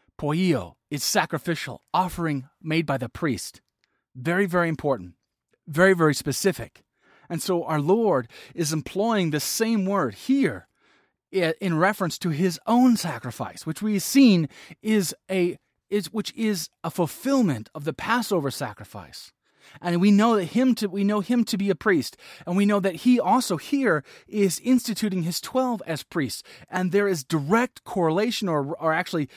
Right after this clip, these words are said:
direct, uh, you can compare this directly to Exodus chapter twenty-four, where Moses took twelve priests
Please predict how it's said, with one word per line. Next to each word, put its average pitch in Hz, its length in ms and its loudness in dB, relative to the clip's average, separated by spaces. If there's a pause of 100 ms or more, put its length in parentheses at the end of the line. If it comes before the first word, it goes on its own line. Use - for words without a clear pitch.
(240)
direct, 180 480 0 (260)
uh, 143 300 -6 (140)
you 202 100 -2
can 175 140 -8
compare 196 480 -4
this 208 180 -2
directly 196 640 -2 (260)
to 165 180 -6
Exodus 160 500 -4
chapter 139 280 -2
twenty-four, 165 680 0
where 147 100 2
Moses 180 400 0
took - 320 -6
twelve 185 400 0
priests - 540 0